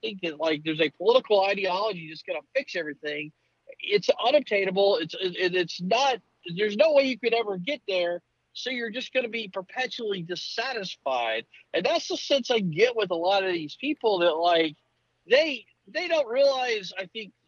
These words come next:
some of them don't realize that they can control their own destiny, but they just think for whatever reason there's something holding them back. And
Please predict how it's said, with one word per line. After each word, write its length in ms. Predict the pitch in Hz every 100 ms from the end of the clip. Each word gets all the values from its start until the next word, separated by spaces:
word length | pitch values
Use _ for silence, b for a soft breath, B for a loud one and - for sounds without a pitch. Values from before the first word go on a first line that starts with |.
| _
some 300 | 170 - 233
of 140 | 226 208
them 100 | 185
don't 180 | 185
realize 360 | 180 185 175 151
that 120 | 151
they 120 | 180
can 140 | 226 180
control 480 | 160 151 - 247 240
their 200 | 180 147
own 140 | 135
destiny, 680 | 202 285 - 147 135 127 127 _ _ _ _
but 140 | 175 165
they 160 | 185
just 240 | 175 190 -
think 240 | 196 170
for 80 | 170
whatever 360 | 180 185 180 170
reason 360 | 165 175 165
there's 160 | 147 143
something 240 | 175 160
holding 300 | 147 156 147
them 140 | 135 135
back. 400 | 190 185 160 143
And 200 | 131